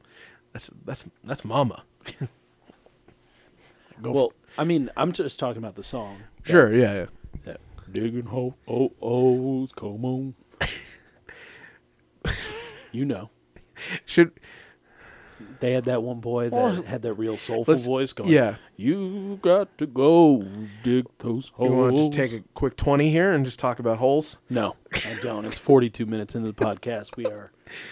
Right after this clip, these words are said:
Speaker 1: One episode in.
Speaker 2: Yeah.
Speaker 1: So we end this episode with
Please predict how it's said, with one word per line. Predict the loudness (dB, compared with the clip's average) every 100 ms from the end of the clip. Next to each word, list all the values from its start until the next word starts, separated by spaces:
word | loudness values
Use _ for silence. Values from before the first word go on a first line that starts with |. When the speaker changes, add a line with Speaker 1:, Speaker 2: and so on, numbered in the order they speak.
| -20 -20 -10
Speaker 1:
One | 2 6 6
episode | 4 0 -4 -2 -2 -4
in. | -8 -12 -12
Speaker 2:
Yeah. | -6 -4 -4 -6 _ _ _ -20 _ -20 -20 _ -14
Speaker 1:
So | 4 8 10 10 8 4
we | 6 6 6
end | 6 6 6 0 0
this | 0 4 4
episode | 2 0 2 4 4 2
with | 2 2 4 2 0